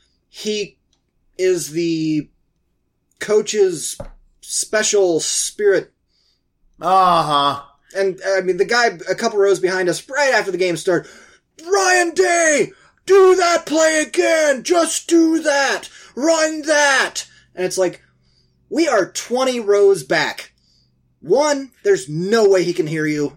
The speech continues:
Speaker 1: And two, there's no way he'd listen to your dumb ass. Just shut
Speaker 2: Yeah.
Speaker 1: up. And I think s-, his friends shut him up fairly quickly. But he, I mean, obnoxiously loud, one guy by himself screaming
Speaker 2: Yep.
Speaker 1: bloody murder about what play he should run next and what defense he should do next. And I'm like,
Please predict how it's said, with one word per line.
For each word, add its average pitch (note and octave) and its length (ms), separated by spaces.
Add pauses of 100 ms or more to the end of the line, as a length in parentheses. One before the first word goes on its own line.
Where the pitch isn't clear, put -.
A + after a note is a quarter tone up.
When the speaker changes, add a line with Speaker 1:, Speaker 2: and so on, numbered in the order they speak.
Speaker 1:
And D#3 200
two, A3 400 (180)
there's D4+ 240
no D#4 140
way D4+ 120
he'd B3 220
listen F#3+ 280
to D#3 120
your D3+ 140
dumb C#3+ 260
ass. G#2 420
Just C#4+ 220
shut - 320
Speaker 2:
Yeah. C3 220
Speaker 1:
up. - 140 (580)
And D3 100
I F3 60
think A3+ 240
s-, - 340
his D3 400
friends D#3+ 400
shut D3+ 260
him C3+ 120
up C3+ 160
fairly C#3+ 460
quickly. A#2 520 (260)
But D#3 120
he, F#3+ 260 (180)
I F3 80
mean, F3 280
obnoxiously F3 1080
loud, C#3+ 760 (960)
one F3 340
guy G#3 300
by G#3 160
himself F3+ 500
screaming F3 640
Speaker 2:
Yep. G#3+ 300
Speaker 1:
bloody F#3+ 400
murder F3 340
about D3 280
what F3 220
play E3 400
he D#3 140
should D3+ 180
run C#3 320
next C3+ 380
and C3 120
what D3+ 260
defense D#3 500
he D3+ 100
should - 220
do C#3+ 180
next. C3 400
And C3 100
I'm C3+ 120
like, B2+ 280